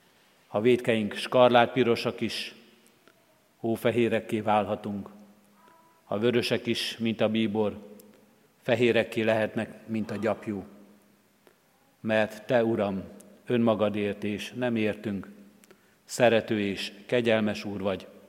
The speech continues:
Mert Te, Uram, önmagadért és nem értünk, fiadat, Jézus Krisztust, aki igaz volt és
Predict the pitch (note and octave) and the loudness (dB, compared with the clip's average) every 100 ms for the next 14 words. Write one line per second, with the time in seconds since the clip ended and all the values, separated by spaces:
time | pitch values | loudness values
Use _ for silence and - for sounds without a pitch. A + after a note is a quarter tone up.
0 | _ _ _ _ _ _ _ _ _ A2+ | _ _ _ _ _ _ _ _ _ 0
1 | G#2+ G#2+ - - B2+ A2+ G#2+ G2+ F#2+ F2+ | 2 2 -2 0 2 2 2 0 -2 -8
2 | - - - - - - - B2+ B2+ A#2 | -18 -20 -20 -20 -20 -16 -2 2 4 6
3 | A#2 A2+ A2+ - A2+ G#2 - A#2 B2 A2 | 4 4 2 0 -4 -4 -6 -4 -2 0
4 | G#2 - G#2+ F#2+ - - B2 A2 A2 - | 0 -4 -8 -8 -6 0 2 2 0 0
5 | B2 A#2 A2+ - A2+ - A2 G2 - - | 0 0 -2 -6 -8 -8 -10 -10 -14 -20
6 | - _ _ _ _ _ - G#2+ B2 B2+ | -20 _ _ _ _ _ -8 -4 0 4
7 | B2 A#2 A#2 A#2 A2+ A2+ A2 - | 4 4 4 2 2 0 -4 -6